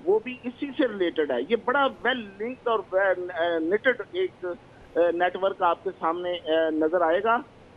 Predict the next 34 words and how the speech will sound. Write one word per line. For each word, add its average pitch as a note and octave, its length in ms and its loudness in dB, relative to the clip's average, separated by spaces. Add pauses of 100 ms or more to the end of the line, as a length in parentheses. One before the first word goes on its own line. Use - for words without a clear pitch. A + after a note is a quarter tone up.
और F3+ 180 2
जो G3 300 0
जिसकी F#3 320 -4
कड़ियां F#3 380 2
जो G3 160 2
खुलेंगी F#3+ 440 -2
और A3+ 160 2
जाहिर F3+ 300 2
है A#3+ 80 0
कि - 160 -6
खास, G3 480 0 (140)
अ, F#3 160 -4 (1080)
pressure F#3+ 280 0
के G#3 180 -4
तहत E3+ 380 -2
उसको E3+ 240 -4
रोका D#3 300 0
गया E3 220 0
था। G3 340 0
Otherwise F#3+ 480 2 (120)
तो - 160 -2
इतनी A#3+ 320 -4
स-, A3 160 -18
अ, D#3+ 320 2
ज्यादा E3 320 2
इस F#3+ 140 -4
पे, G3+ 380 -2
अ, E3+ 840 0
मौजूद E3 480 -2
है F3+ 200 2
सारी E3 280 -2
चीजें E3 380 -8
in E3 60 0
depth E3 360 0